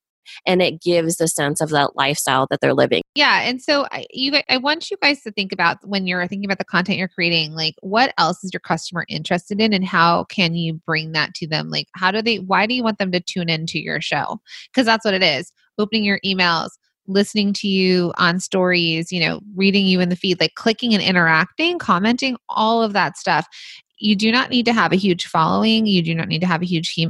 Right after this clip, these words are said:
Speaker 2: email list to start, but you do need to have them really engaged.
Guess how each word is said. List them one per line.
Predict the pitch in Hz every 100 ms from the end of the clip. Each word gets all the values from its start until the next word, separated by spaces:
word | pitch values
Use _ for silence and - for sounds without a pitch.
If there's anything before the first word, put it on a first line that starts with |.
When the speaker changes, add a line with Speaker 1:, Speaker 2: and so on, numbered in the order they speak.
| -
Speaker 2:
email | 185 196 214
list | 214 226 -
to | 240
start, | 233 254 247 - -
but | 185
you | 196 185
do | 185
need | 190
to | 185
have | 185 156
them | 165 160 160 _ -
really | 185 170
engaged. | 160 208 - -